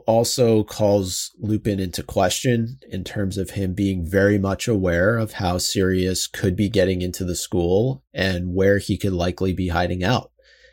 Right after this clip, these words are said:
And, you know, we later learn the Shrieking Shack was built for Lupin, and naturally the Marauders were aware of it, and they would know how to access it. So I think, you know, we've looked throughout this entire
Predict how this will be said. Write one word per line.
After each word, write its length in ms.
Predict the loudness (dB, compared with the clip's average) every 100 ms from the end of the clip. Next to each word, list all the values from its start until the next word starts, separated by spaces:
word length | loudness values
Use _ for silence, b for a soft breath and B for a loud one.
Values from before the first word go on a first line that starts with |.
| b b _ _ -4
And, 340 | -4 -2 -4
you 120 | -2
know, 60 | 0
we 160 | 2
later 280 | 4 6 6
learn 300 | 4 4 2
the 60 | 0
Shrieking 360 | 0 -2 -2
Shack 340 | -4 0 -2 -2
was 140 | -6
built 300 | -4 -4 -4
for 120 | -4
Lupin, 580 | -4 -4 -4 -2 -2 -4
and 520 | -8 -6 -6 -6 -8 -10 _ _ -10
naturally 580 | -2 -2 0 0 2
the 120 | 0 0
Marauders 640 | -2 0 2 2 0 -4
were 160 | 0 2
aware 280 | 4 2 2
of 100 | -2
it, 200 | -6 -10 _ _
and 440 | -2 0 -2 -4 -4
they 140 | 0
would 160 | 0 2
know 160 | 0 0
how 140 | 0
to 140 | -4
access 520 | -4 -6 -4 -4 -4 -6
it. 200 | -12 -14 _
So 640 | -14 -2 4 4 4 -2 -6 b b b b b b _ 0
I 120 | 0
think, 560 | 2 0 2 -2 -12 -20 _ -8
you 80 | -2
know, 80 | 2
we've 220 | 4 4
looked 260 | 6 4 0 _
throughout 540 | -2 2 4 2 -2 -6
this 200 | -4 -4
entire 800 | -6 -4 0 4 4 2 -2